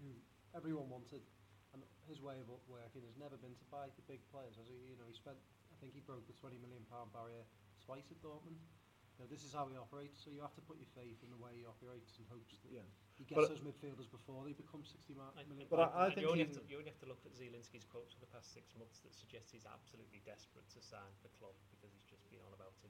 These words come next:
Speaker 4: non-stop nearly every week.
Speaker 1: Hmm.
Speaker 4: And that's something that Liverpool haven't had for a while. Uh, uh, you know, as much as Brendan Rodgers brought or didn't bring, he certainly, players weren't exactly falling over themselves across Europe to play for him.
Speaker 3: Well, take Joe's point in terms of Klopp not breaking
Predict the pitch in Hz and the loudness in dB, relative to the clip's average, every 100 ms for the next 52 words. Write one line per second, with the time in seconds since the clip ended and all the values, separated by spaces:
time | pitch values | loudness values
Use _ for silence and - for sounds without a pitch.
0 | 98 95 95 - 104 101 - 101 95 95 | -12 -12 -14 -14 -16 -16 -14 -12 -12 -12
1 | 98 95 98 110 104 117 131 147 123 123 | -14 -14 -12 -12 -8 -8 -6 -6 -6 -8
2 | 120 117 113 117 107 107 - 117 104 101 | -6 -6 -4 -6 -4 -8 -8 -8 -4 -4
3 | 107 107 - 113 - 110 101 104 - 98 | -6 -8 -12 -14 -12 -12 -12 -14 -18 -18
4 | - 117 - 104 110 107 104 104 104 104 | -14 -14 -14 -10 -8 -8 -8 -12 -12 -14
5 | 104 101 98 98 101 - 107 107 104 98 | -10 -10 -10 -12 -12 -12 -12 -12 -12 -12
6 | 101 101 - 117 113 104 - - - - | -14 -16 -12 -12 -10 -14 -16 -20 -16 -10
7 | 110 110 104 101 101 101 101 107 101 101 | -10 -8 -10 -12 -14 -14 -12 -12 -10 -12
8 | 101 98 101 101 - 107 107 104 - - | -12 -14 -12 -14 -16 -16 -16 -16 -16 -12
9 | 104 101 98 98 - - - 135 - 139 | -12 -10 -12 -12 -18 -6 4 4 4 -6
10 | - - - - - 202 135 151 147 147 | -14 -14 -16 -14 0 0 6 6 6 4
11 | 160 127 107 117 113 107 110 107 - - | 4 4 2 6 6 6 0 -2 -8 -18
12 | - - 123 110 110 107 - - 110 101 | -18 0 4 4 4 0 -2 2 4 4
13 | 107 | -2